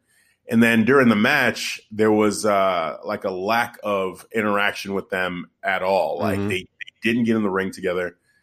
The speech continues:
Speaker 1: Um, she, there was one spot in the corner where Alexa was in the corner of Sasha and Bayley, and there was a, there was a hot tag between Bayley and Sasha. Sasha got in, <clears throat> gave, gave, uh,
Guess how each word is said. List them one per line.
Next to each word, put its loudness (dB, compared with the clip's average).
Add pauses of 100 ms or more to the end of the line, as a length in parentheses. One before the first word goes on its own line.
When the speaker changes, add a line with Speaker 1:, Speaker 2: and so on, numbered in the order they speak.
(240)
Speaker 1:
Um, 0
she, 0
there 2
was 2
one 2
spot 2
in 0
the 0
corner 0
where 0
Alexa -2 (300)
was -8
in 0
the -2
corner -2 (160)
of 0 (240)
Sasha -4
and -8
Bayley, -2 (360)
and -2
there 0
was -4
a, -2
there -2
was -8
a -4
hot 0
tag 2
between -6
Bayley -4
and -12
Sasha. -6
Sasha -4
got 2
in, 2 (460)
<clears throat> 2
gave, 4 (140)
gave, 0
uh, 2